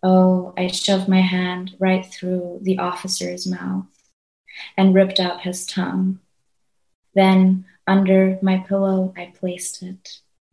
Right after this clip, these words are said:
and waited for it to bloom new my blood.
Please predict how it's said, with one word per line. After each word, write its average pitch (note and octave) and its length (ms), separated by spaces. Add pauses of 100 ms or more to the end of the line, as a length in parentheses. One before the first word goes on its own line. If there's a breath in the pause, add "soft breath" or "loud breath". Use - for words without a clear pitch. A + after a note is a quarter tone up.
(140)
and F#3+ 200
waited F#3+ 560 (180)
for F3+ 140
it F#3 400 (320)
to F#3 160
bloom F#3 580
new F3+ 500 (380)
my E3+ 180
blood. E3 480